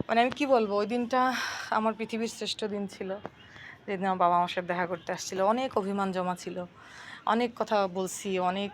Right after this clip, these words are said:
মান অভিমানের কথা। তো আব্বু পরে যখন চ-, আব্বু তখনও জানে না যে উনি আমার সাথে কতটুকু দেখা হবে, but খুব সীমিত একটা টাইম, হয়তো এক ঘন্টা কি দেড় ঘন্টা ছিলেন। তো আসার সময় আমার হাতে টাকা দিচ্ছে, আমি নেব না।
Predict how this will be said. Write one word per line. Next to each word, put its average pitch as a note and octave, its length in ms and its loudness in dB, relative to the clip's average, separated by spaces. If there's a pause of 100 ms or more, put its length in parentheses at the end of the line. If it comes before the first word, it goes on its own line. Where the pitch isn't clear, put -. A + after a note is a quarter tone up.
(420)
মান F#3+ 260 0
অভিমানের F3+ 560 -6
কথা। F3+ 340 -8 (720)
তো A3+ 60 2
আব্বু G#3+ 480 0
পরে G#3+ 240 2 (120)
যখন A3 240 -2
চ-, G#3+ 80 -10
আব্বু G#3+ 240 -4
তখনও C#4+ 340 -4
জানে A3+ 260 2
না G3+ 160 4
যে G3 140 -4
উনি G#3 220 -2
আমার G3 240 -4
সাথে - 260 -10
কতটুকু F#3+ 400 -6
দেখা F#3 320 0
হবে, F3+ 240 0
but F#3 140 2 (300)
খুব B3 220 -8
সীমিত G#3+ 340 -2
একটা F#3+ 260 0
টাইম, F#3 240 0
হয়তো F#3+ 320 -2
এক F3 160 -2
ঘন্টা F#3 260 -6
কি F3+ 120 -16
দেড় F3+ 160 -4
ঘন্টা F3+ 240 -8
ছিলেন। F#3+ 360 -8 (760)
তো - 80 0
আসার G3+ 180 -2
সময় A3+ 280 0
আমার G3+ 220 0
হাতে G3 200 -6
টাকা G#3 260 -2
দিচ্ছে, G#3 340 -6
আমি A3+ 140 -2
নেব B3 240 -4
না। E3+ 200 -6